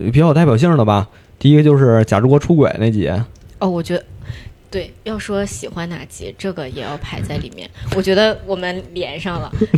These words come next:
Speaker 2: 对，
Speaker 1: 连上了。
Speaker 2: 虽然我总发散，就是，呃，能扣回来了。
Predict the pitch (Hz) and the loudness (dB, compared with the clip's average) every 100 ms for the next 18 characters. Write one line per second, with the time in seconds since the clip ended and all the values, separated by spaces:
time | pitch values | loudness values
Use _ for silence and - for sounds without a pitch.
0 | - 233 226 143 101 110 123 214 240 233 | 0 0 2 4 4 4 4 4 4 2
1 | 196 202 180 190 180 196 170 170 190 185 | 0 0 -2 -2 0 0 0 -2 -2 2
2 | 180 147 107 113 143 180 175 - 247 202 | 0 0 -8 -12 -12 -8 -6 0 2 2
3 | 190 110 78 | 0 -4 -8